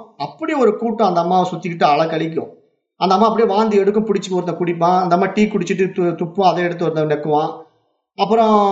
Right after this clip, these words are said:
அந்த அம்மா அங்க உட்காந்துருக்கும், காலைல எல்லாம் ரோட்லயே விழுந்து கும்பிடுவாங்க. அந்த மாதிரி ஒரு கூட்டம்.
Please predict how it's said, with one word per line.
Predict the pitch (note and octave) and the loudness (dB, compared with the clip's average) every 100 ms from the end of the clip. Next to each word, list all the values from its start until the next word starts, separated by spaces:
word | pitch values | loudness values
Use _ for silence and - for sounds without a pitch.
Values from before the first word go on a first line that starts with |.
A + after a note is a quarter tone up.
| F#3+ | 0
அந்த | F#3 G3+ | 0 2
அம்மா | G3+ A3+ | 4 4
அங்க | G#3+ F#3+ | 4 0
உட்காந்துருக்கும், | F3+ E3 G3+ F#3 G#3 | 0 0 0 0 2
காலைல | F3+ F#3 F3+ | 2 4 4
எல்லாம் | F3 F3+ | 2 4
ரோட்லயே | G3+ G#3+ A3 | 2 4 2
விழுந்து | F#3+ F#3 F#3 | 2 -2 -6
கும்பிடுவாங்க. | F3+ E3+ C#3+ B2+ | -8 -4 -4 -4
அந்த | C#3 E3 | -4 -4
மாதிரி | E3+ F3 F3 | -2 -2 0
ஒரு | C#3 | 0
கூட்டம். | C#3+ C#3 A2+ | 0 -4 -4